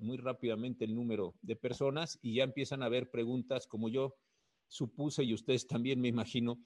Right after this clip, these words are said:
que iban a hacer preguntas de carácter práctico por la situación, insisto, muy desafortunada que estamos viviendo en el país. A ver, y entonces la seguridad social, eh, eh, Sebastián,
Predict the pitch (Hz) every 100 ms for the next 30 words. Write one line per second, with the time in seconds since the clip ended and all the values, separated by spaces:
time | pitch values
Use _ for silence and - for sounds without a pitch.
0 | - _ - 120 120 123 123 113 127 113
1 | 113 107 110 - 117 104 - 95 104 113
2 | - 104 - 131 139 - 120 - 123 139
3 | - 104 113 107 95 - 95 - 101 107
4 | 98 104 95 107 95 98 101 - 98 -
5 | - 95 101 - 95 - 95 90 - 107
6 | 92 95 95 85 - 90 78 - _ -
7 | - - - - - - 175 220 220 208
8 | 208 202 311 311 285 247 220 202 196 240
9 | 240 254 - 214 226 220 170 165 151 165
10 | 156 147 165 160 - 196 214